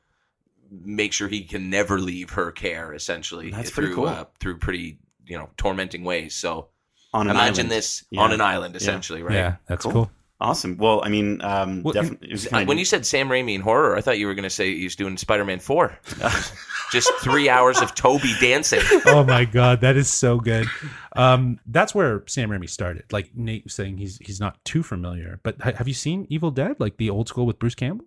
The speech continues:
Speaker 2: No.
Speaker 3: Okay, so, like, that's
Speaker 1: <laughs> Neither
Speaker 3: definitely a
Speaker 1: have I.
Speaker 3: movie that you've never seen it.
Speaker 1: No.
Speaker 2: Yeah.
Speaker 3: It's, it's great, and
Speaker 2: Okay.
Speaker 3: it, it's almost like a fun horror
Speaker 2: I don't
Speaker 3: movie.
Speaker 2: feel as bad now.
Speaker 3: No, <laughs> yeah, exactly.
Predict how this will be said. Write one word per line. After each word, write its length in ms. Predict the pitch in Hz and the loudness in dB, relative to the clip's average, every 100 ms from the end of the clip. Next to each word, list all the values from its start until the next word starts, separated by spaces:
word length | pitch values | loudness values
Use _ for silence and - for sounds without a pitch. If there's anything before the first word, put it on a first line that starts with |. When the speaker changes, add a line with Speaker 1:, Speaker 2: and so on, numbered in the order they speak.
| - | -4
Speaker 2:
No. 320 | 107 87 82 - | -2 -2 -6 -6
Speaker 3:
Okay, 280 | 98 - - | -4 -6 -10
so, 300 | - 101 101 - | -4 -2 -2 0
like, 220 | 131 127 | 0 2
that's 160 | 156 180 | 2 4
Speaker 1:
<laughs> 20 | |
Neither 80 | - | 4
Speaker 3:
definitely 240 | 160 170 | 4 4
a 40 | 147 | 4
Speaker 1:
have 40 | |
I. 40 | |
Speaker 3:
movie 160 | 139 127 | 4 2
that 260 | 113 113 135 | 0 -4 -4
you've 120 | 151 | -2
never 140 | 190 | -2
seen 160 | 202 233 | -4 -6
it. 180 | 349 - | -6 -8
Speaker 1:
No. 140 | 90 | -10
Speaker 2:
Yeah. 100 | 92 - - | -10 -12 -6
Speaker 3:
It's, 160 | 139 143 | -4 -2
it's 200 | 151 147 | -2 -2
great, 400 | 127 156 101 - | 2 2 2 -2
and 180 | 120 117 | -2 -2
Speaker 2:
Okay. 140 | 110 139 | 0 -2
Speaker 3:
it, 60 | 139 | 0
it's 180 | 131 | -4
almost 260 | - 143 147 | -2 -4 -2
like 80 | 110 | -4
a 60 | |
fun 280 | 101 - 101 | -6 -6 -4
horror 140 | 123 139 | -2 -2
Speaker 2:
I 40 | |
don't 60 | 151 | -2
Speaker 3:
movie. 100 | 156 | -2
Speaker 2:
feel 80 | 196 | -4
as 60 | |
bad 200 | 202 - | -6 -12
now. 180 | - 92 - - | -12 -18 -16 -2
Speaker 3:
No, 140 | 127 | 0
<laughs> 40 | 92 | 2
yeah, 180 | 127 - 151 - - | 0 2 0 0 -4
exactly. 420 | - - - - | -6 -8 -8 -10